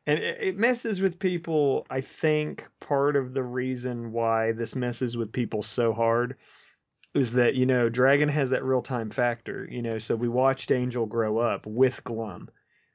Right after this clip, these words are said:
So she was a child, you know, but clearly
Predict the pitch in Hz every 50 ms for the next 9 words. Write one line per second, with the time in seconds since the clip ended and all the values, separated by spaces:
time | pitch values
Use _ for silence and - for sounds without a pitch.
0 | _ _ _ _ _ - - 135 117 - - 135 123 120 117 120 113 - - -
1 | 151 165 170 135 107 104 104 - - _ _ _ _ _ _ _ _ _ _ -
2 | _ 127 123 117 113 107 107 107 113 127 123 123 - - - - 226 262 285 233
3 | 151 127 117 110 -